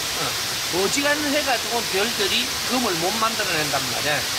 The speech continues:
그 어지간한 질량의 별은. 그래서 별,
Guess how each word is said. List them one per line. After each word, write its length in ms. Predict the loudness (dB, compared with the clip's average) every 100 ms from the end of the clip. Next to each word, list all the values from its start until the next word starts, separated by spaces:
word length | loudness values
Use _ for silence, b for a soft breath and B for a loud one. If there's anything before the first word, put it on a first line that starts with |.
| -4 -4 -2
그 240 | 0 2 0 -2 0
어지간한 480 | 0 2 2 2 0
질량의 500 | -2 0 0 0 0
별은. 260 | 0 2 0 -2 -4 -4 -4 -4 -4 -4 -4 -4 -2
그래서 220 | 0 2 0 -2 -4 -4 -4 -4 0
별, 140 | 0